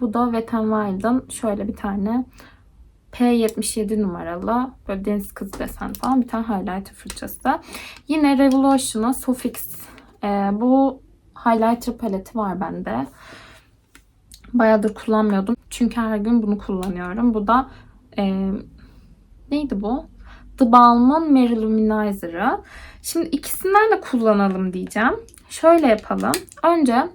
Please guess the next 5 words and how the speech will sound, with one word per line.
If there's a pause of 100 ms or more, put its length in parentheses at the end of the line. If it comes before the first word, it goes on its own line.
(220)
e,
şu (200)
fırçayla (1600)
Mary
Luminizer